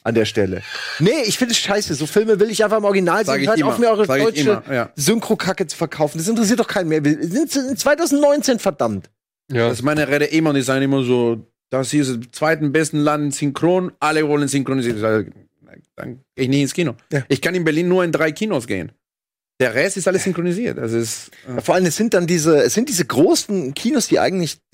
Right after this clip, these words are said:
Speaker 1: das, äh, die Möglichkeit hätten, das anzubieten.
Speaker 2: Aber
Speaker 1: Und
Speaker 2: das Problem
Speaker 1: da
Speaker 2: ist,
Speaker 1: macht's dann
Speaker 2: die
Speaker 1: halt
Speaker 2: haben
Speaker 1: nicht
Speaker 2: recht. Ich hab's gelernt dieses Jahr, also die letzten zwei Jahre mit meine zwei Filme.
Speaker 1: Ja.
Speaker 2: Auch wo ich immer sauer bin.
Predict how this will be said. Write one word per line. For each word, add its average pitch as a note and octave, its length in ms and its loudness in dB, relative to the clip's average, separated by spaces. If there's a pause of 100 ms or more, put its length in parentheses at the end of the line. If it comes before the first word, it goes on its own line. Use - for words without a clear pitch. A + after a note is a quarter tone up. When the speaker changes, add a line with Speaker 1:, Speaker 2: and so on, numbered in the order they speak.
(140)
Speaker 1:
das, - 240 -2
äh, G2 180 -2
die B2+ 140 -4
Möglichkeit E3+ 540 0
hätten, B3 240 -2
das A3+ 140 -4
anzubieten. A#2 540 -4
Speaker 2:
Aber F#3+ 180 2
Speaker 1:
Und D3+ 140 -4
Speaker 2:
das E3+ 140 -2
Problem D3 260 2
Speaker 1:
da D3+ 60 2
Speaker 2:
ist, D3+ 60 -2
Speaker 1:
macht's - 140 -6
dann F#3 100 0
Speaker 2:
die D3+ 80 0
Speaker 1:
halt F3+ 80 2
Speaker 2:
haben G3+ 100 0
Speaker 1:
nicht - 120 -2
Speaker 2:
recht. B2 240 -10 (500)
Ich G2+ 100 -2
hab's D#3+ 160 -4
gelernt F3 340 0
dieses G3 280 0
Jahr, F#3+ 520 2
also D3+ 300 0
die D3 100 -2
letzten E3 200 2
zwei E3+ 120 2
Jahre E3 160 2
mit D#3+ 100 2
meine D3 180 0
zwei D#3+ 220 2
Filme. D3+ 440 0 (180)
Speaker 1:
Ja. C3+ 300 -2 (320)
Speaker 2:
Auch F#3 260 0
wo F#3+ 100 4
ich - 220 -2
immer A#3 320 2
sauer G3+ 320 0
bin. A2 260 -4